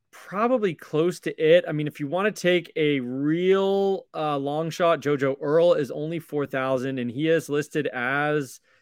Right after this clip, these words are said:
um, a, a starter with Slade Bolden, like you said.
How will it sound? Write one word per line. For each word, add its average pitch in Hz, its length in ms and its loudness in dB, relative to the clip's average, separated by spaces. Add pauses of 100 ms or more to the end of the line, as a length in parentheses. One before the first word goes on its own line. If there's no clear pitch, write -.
(340)
um, 135 420 0
a, 151 60 0 (360)
a 131 180 -2
starter 147 580 2
with 135 300 0 (140)
Slade 131 400 -4
Bolden, 143 380 2
like 135 220 -4
you 117 80 -12
said. 175 560 0